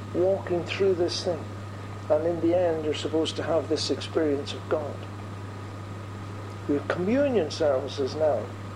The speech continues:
in various churches to the music of U two and some other of these pop groups. It's widespread.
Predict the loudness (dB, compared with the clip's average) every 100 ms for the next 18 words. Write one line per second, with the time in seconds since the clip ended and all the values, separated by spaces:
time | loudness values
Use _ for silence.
0 | -8 -8 -8 -6 -2 -2 2 2 2 0
1 | 0 0 0 -2 -4 -6 -6 -8 -8 0
2 | 0 2 2 2 2 2 2 0 0 -2
3 | 0 0 2 4 2 2 0 2 4 2
4 | 0 -4 -4 0 2 4 2 0 -6 -8
5 | -4 -2 -2 0 0 -2 -6 -8 -10 -10
6 | -10 -10 -10 -10 -10 -10 -10 -4 -2 2
7 | 4 4 4 0 0 0 0